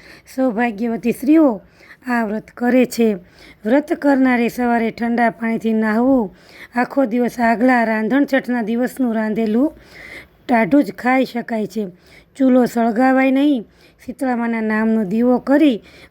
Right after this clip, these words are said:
અને કથા, કેવી કથા સાંભળવી. શીતળા માતાનું વ્રત કરવાથી સૌને ભાગ્યધન અને સંતાનની પ્રાપ્તિ થાય છે. એક ગામમાં બે વહુઓ રહે.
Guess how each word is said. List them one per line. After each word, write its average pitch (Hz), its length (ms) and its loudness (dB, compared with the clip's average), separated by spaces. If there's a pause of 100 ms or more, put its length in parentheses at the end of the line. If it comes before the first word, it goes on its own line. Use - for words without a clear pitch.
અને 226 100 -2
કથા, 233 420 -4
કેવી 262 380 2
કથા 226 400 -2
સાંભળવી. 226 720 0 (380)
શીતળા 240 340 -4
માતાનું 214 440 -4
વ્રત 233 220 -2
કરવાથી 262 640 0 (440)
સૌને 240 280 -2
ભાગ્યધન 226 680 0 (460)
અને 226 120 -4
સંતાનની 220 720 0 (600)
પ્રાપ્તિ 226 460 0
થાય 214 300 -2
છે. 202 280 -4 (1700)
એક 294 340 2
ગામમાં 247 640 -4
બે 233 160 -4
વહુઓ 226 400 -4
રહે. 208 340 -4